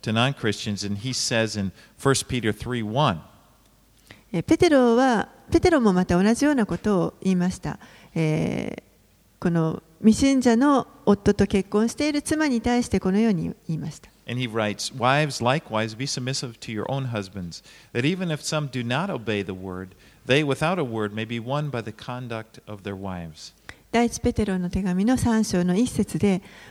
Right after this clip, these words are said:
Speaker 2: 「同じように妻たちよ、自分の夫に服従しなさい。たとえ御言葉に従わない夫であっても、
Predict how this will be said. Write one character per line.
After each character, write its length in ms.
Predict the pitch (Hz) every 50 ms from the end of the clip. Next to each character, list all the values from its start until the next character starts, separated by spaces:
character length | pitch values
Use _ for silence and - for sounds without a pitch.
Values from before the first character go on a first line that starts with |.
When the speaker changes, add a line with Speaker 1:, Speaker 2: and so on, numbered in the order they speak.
| - -
Speaker 2:
「同 220 | 208 214 214 226
じ 120 | 220 - 240
よ 80 | 240
う 40 | 233
に 120 | 208 202
妻 260 | - - 277 285 277 254
た 120 | - 208
ち 160 | - - 180
よ、 140 | 175 170 - - -
自 140 | - 196 196
分 200 | 233 247 254 254
の 100 | 254 254
夫 240 | 247 - - - 233
に 160 | 226 226 220
服 180 | - - -
従 200 | 240 - 254 254
し 120 | 247 - 233
な 140 | 226 226 220
さ 160 | - - 214
い。 100 | - - - - - - - - - - -
た 100 | 226 -
と 140 | - 247
え 160 | 247 240 - - - -
御 80 | 220
言 260 | - - 254 - 254
葉 100 | 247 254
に 120 | 254 247 240
従 240 | - - - 254 247
わ 160 | 247 247 247
な 160 | 240 247 240
い 80 | 240 226
夫 240 | 233 226 - 240
で 140 | 226 226 226
あ 40 | 247
っ 40 | 254
て 180 | - - - 202
も、 180 | 180 165 -